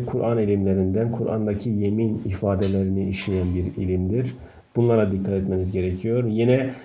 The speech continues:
işari tefsir ekolü, e, anlamında, e, me-, tefsir türleri, e, ve tefsir ekolleri bağlamında bilmeniz gereken bir kavramdır sevgili arkadaşlar.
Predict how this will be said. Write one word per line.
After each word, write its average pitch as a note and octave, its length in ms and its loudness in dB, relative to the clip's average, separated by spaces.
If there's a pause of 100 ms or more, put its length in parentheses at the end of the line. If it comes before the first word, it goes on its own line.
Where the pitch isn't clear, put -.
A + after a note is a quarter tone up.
(180)
işari C#3+ 760 4
tefsir D3+ 540 0
ekolü, G#2 540 0 (400)
e, - 20 -2
anlamında, G2+ 1040 0 (320)
e, - 40 -4
me-, G2 600 0
tefsir A#2+ 480 0
türleri, G#2 600 2 (340)
e, F#2+ 60 -2 (600)
ve G#2+ 160 2
tefsir G#2+ 360 -2
ekolleri G2 560 2
bağlamında F#2 580 0
bilmeniz F#2+ 420 0
gereken F#2 420 -2
bir F#2+ 180 -2
kavramdır G#2+ 560 0
sevgili G2 380 -4
arkadaşlar. F#2+ 560 -4